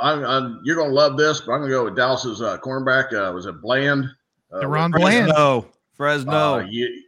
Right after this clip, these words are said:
Speaker 1: you know, six, uh, touchdown returns for, uh, T Ds. Uh, I'm, I'm no Dallas fan, but, uh, you know, that stands out to me this year. Uh, yeah,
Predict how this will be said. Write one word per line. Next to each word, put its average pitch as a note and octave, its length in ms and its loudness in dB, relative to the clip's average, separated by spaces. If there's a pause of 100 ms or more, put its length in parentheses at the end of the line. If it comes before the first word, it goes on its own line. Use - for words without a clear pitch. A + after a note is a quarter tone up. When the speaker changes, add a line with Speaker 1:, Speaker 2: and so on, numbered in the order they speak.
(420)
Speaker 1:
you - 100 -14
know, - 80 -8
six, C#3 340 -4
uh, A2+ 460 0
touchdown C3+ 400 0
returns C3 420 -2
for, A#2 360 -2
uh, A2+ 60 -2
T C#3 180 -6
Ds. C3 400 -4 (760)
Uh, F#2+ 520 -6 (100)
I'm, A#2 160 -4
I'm B2+ 160 0
no C3 100 4
Dallas B2 360 2
fan, B2 340 -2
but, G#2+ 240 -2 (160)
uh, G2 440 -4 (380)
you G#2+ 120 -12
know, G2+ 300 -8
that A#2 200 0
stands B2 380 -6
out A2+ 220 -2
to G2 100 -18
me A2+ 340 -6
this A2 200 -6
year. A2+ 280 -4 (120)
Uh, F2+ 520 -6 (500)
yeah, F#2+ 240 -10